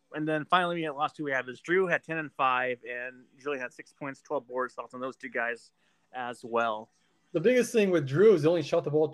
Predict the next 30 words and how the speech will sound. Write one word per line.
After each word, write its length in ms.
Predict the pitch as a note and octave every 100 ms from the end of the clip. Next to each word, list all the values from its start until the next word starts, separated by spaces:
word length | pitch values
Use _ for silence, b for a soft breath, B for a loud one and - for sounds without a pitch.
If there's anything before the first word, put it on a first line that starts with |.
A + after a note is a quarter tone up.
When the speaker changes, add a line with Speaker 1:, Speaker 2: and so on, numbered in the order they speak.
| - -
Speaker 2:
twice. 640 | B2+ D#3+ C#3 C3 - - _ _
Speaker 1:
I 120 | C#3
know, 180 | C#3+ E3+
that's 140 | D#3+ -
kinda 160 | A#3+
weird. 320 | F#3+ G3 C#3+ B2 -
Yeah. 260 | D3 C#3+ A#2+ _ _ _ _ -
Speaker 2:
Most 280 | C#3+ F3 F3
of 60 | F#3+
his 140 | E3
eight, 280 | - E3+ F#3+ - -
he 100 | D#3+
only 120 | F#3
got 160 | F#3+ E3
two 160 | - F#3+
points 540 | F#3 F3 E3+ D#3+ -
from 220 | - D3+
the 80 | C3+
field, 320 | C3+ E3 E3
and 20 |
everything 240 | C#3+ D#3+ C#3+
else 220 | E3 E3+
was 100 | C3+
from 120 | -
the 80 | C3
line. 560 | A#2 A2+ D3+ D3+ - C3+ b b b -
That's 180 | G3+ A3
a 60 |
Speaker 1:
Right. 80 | D#3
Speaker 2:
weird 160 | D#3+